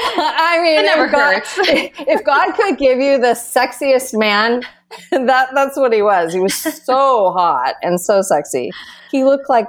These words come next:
Speaker 1: Johnny Depp. Like, seriously,
Speaker 2: Wow.
Speaker 1: he looked exactly like Johnny Depp. He was a wow guy. Yeah,
Speaker 2: Definitely
Speaker 1: he was
Speaker 2: does not
Speaker 1: super,
Speaker 2: hurt.
Speaker 1: super cute.
Speaker 2: <laughs>
Speaker 1: Uh-uh.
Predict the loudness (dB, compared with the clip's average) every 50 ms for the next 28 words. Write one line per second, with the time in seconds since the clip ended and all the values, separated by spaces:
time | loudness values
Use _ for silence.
0 | -6 -4 -2 0 0 0 -2 -4 -2 0 0 0 0 -2 -6 -16 _ -2 0 0
1 | 0 -2 -8 -6 -2 2 2 2 2 0 0 0 0 2 2 2 2 2 2 2
2 | 0 0 0 -4 -6 -6 -2 0 0 0 0 -2 -2 0 0 0 0 -2 -2 -4
3 | -2 -2 -4 -4 0 0 0 0 -2 _ _ _ _ _ _ _ _ -6 -2 0
4 | 2 4 2 2 2 2 0 0 0 0 2 2 4 4 4 2 2 2 2 2
5 | 2 2 0 -2 0 0 0 2 2 0 2 2 2 2 2 2 0 -2 0 0
6 | 0 0 2 2 2 2 2 2 2 0 0 0 -2 0 0 0 0 2 -2 -2
7 | 0 -2 -4 -4 -4 _ _ _ _ -6 -6 -6 -4 -4 -4 -6 -4 -2 -2 0
8 | 0 2 2 2 2 2 0 -2 -4